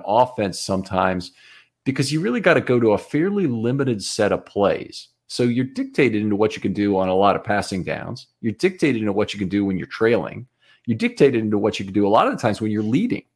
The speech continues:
You don't really wanna pass the ball as much. It's really early downs in the first half, and that's why a lot of the systems that look at, um,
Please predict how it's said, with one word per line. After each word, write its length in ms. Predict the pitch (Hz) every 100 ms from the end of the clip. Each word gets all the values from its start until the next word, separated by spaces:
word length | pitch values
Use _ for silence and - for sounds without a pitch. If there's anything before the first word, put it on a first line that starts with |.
| _
You 120 | 104
don't 140 | 110 95
really 180 | 110 98
wanna 220 | 95 92
pass 300 | - 92 -
the 80 | 90
ball 260 | 90 85
as 140 | 85 92
much. 260 | 90 - - - -
It's 180 | 117
really 360 | 156 214 175 117 -
early 320 | 113 165 165
downs 360 | 127 123 120 107
in 60 |
the 80 | 104
first 320 | - 117 107
half, 320 | - 101 107
and 80 | 107
that's 200 | 131 -
why 100 | 151
a 80 | 107
lot 260 | 104 110 139
of 40 |
the 80 | 107
systems 520 | - 139 - 113 101
that 120 | 95 92
look 320 | 101 135 120
at, 320 | 90 90 - _ _ _ _ 92
um, 460 | 92 90 90 87